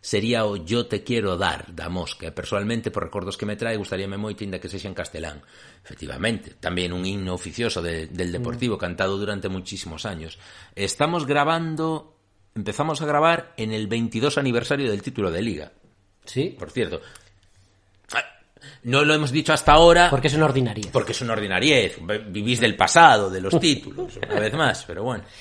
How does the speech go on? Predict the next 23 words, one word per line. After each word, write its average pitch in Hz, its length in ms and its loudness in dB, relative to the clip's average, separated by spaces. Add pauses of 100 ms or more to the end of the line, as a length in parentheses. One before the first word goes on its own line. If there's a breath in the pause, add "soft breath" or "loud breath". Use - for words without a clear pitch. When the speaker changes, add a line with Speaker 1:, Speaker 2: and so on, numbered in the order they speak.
(260 loud breath)
Speaker 2:
¿Sabes 208 200 4
qué 214 100 4
pasa? 196 180 -2
Que - 100 2
hay, 170 100 0
hay 160 180 4
más 151 200 -2
aficiones 131 400 -2
que 123 80 -2
cantan 117 360 -6
esto - 300 -2
de 90 160 4
la 110 120 0
Mosca 110 420 -6
y 104 60 -12
tal, 110 340 -10
no 104 100 -6
sé 104 60 -4
Speaker 1:
Mm. 104 100 -6
Speaker 2:
qué. 104 200 -10 (1300 soft breath)
No 110 80 -12
sé, 104 220 -16
digo, 117 160 -8